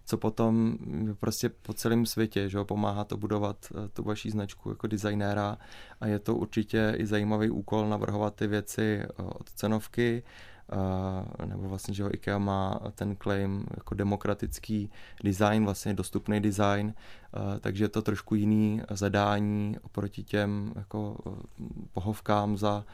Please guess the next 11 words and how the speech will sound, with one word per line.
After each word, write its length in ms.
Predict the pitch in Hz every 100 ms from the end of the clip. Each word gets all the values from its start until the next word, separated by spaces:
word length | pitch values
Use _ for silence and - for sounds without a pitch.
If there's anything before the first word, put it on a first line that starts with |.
| - - -
vyšší 260 | 98 -
stovky 360 | 101 107 - 110
tisíc, 640 | - 98 - 101 - - -
eh, 280 | 95 90 101
italským, 720 | - 101 101 - - 101 107 107 - - -
eh, 140 | 98 98
jak, 180 | 101 101
jak 160 | 104 -
vlastně 260 | 104 -
to 120 | 101
do-, 140 | 101